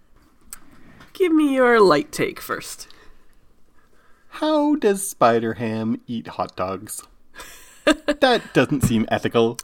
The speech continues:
Speaker 1: They're beef. They're all beef hot
Speaker 2: Still.
Speaker 1: dogs.
Speaker 2: <laughs> Even so.
Speaker 1: Pigs are omnivores.
Speaker 2: Pigs are omnivores. That's true, I guess. I guess, okay,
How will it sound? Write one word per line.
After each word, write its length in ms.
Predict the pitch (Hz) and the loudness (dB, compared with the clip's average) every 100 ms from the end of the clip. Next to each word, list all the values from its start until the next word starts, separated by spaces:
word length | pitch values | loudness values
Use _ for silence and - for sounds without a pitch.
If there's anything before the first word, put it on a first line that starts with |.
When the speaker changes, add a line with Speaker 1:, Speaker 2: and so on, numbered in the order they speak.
| - | -12
Speaker 1:
They're 100 | 233 | -6
beef. 420 | 165 - - - - - - _ _ - | -4 -4 -8 -16 -16 -18 -20 _ _ -18
They're 120 | 233 | -8
all 140 | 226 190 | -4 -2
beef 220 | 160 - | -2 -2
hot 140 | 156 | 2
Speaker 2:
Still. 520 | 269 247 240 180 127 104 104 | 6 8 8 8 6 2 -4
Speaker 1:
dogs. 60 | - - 880 932 932 906 762 - - - | -8 -16 -12 -6 -6 -6 -16 -18 -8 -6
Speaker 2:
<laughs> 120 | 349 _ _ 190 | -6 _ _ 0
Even 520 | 180 170 135 117 107 | 4 6 6 4 2
so. 480 | - 104 98 131 - _ _ - - - - - - - - - - - | 0 2 2 0 -4 _ _ -20 -20 -20 -20 -20 -20 -20 -20 -20 -20 -12
Speaker 1:
Pigs 240 | 349 403 | -10 -2
are 60 | 311 | 2
omnivores. 760 | 165 175 139 120 120 147 - - - - | 2 0 -4 -6 -10 -10 -14 -16 -20 -4
Speaker 2:
Pigs 280 | 185 170 160 | 0 2 2
are 80 | 135 | 2
omnivores. 640 | 123 120 113 113 110 110 - | 4 2 2 2 0 -4 -12
That's 360 | 160 160 160 - | -2 0 0 -4
true, 320 | - 123 101 | -4 0 0
I 80 | 95 | -2
guess. 480 | 98 95 - - - _ _ _ _ 262 | -4 -6 -8 -14 -20 _ _ _ _ 2
I 60 | |
guess, 340 | 226 170 - - _ _ | 2 0 -8 -16 _ _
okay, 460 | 147 135 104 104 | -6 -2 0 -2